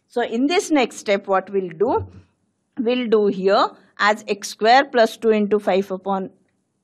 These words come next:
six x. Now this is, look at here, five upon six square is twenty-five upon thirty-six. That is added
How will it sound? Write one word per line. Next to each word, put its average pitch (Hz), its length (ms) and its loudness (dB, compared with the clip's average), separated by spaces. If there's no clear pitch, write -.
six - 560 -4
x. 196 380 0
Now 208 280 4
this 220 260 2
is, 233 140 -4
look 220 160 2
at 220 140 6
here, 208 300 4
five 214 340 4
upon 202 380 2
six 202 280 -6
square 190 380 -2
is 262 300 -10
twenty-five 262 720 -12
upon 254 420 -8
thirty-six. 233 960 -4
That 202 200 4
is 233 300 0
added 196 560 6